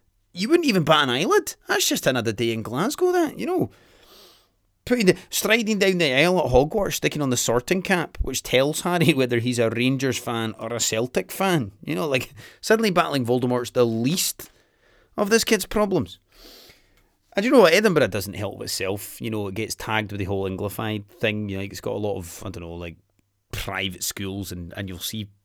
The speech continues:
people playing cricket, fucking cricket here, you know, and Pimm's as well. Like, folk drink, well, they'll, you'll see that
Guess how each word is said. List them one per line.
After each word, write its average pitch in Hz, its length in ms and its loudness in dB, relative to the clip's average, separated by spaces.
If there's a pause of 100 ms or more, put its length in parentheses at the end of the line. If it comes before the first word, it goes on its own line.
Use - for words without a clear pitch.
(180)
people 110 220 -8
playing 101 240 -8
cricket, - 580 -2
fucking 110 280 -12
cricket - 580 0 (640)
here, 170 460 0
you 139 80 -10
know, 151 80 -4
and 143 180 -2
Pimm's 180 480 4
as 131 140 -6
well. 185 400 2
Like, 135 240 -6
folk - 500 -12
drink, 147 180 -8
well, 135 160 -4
they'll, 135 260 -2
you'll 135 160 -2
see 156 260 -2
that 170 300 0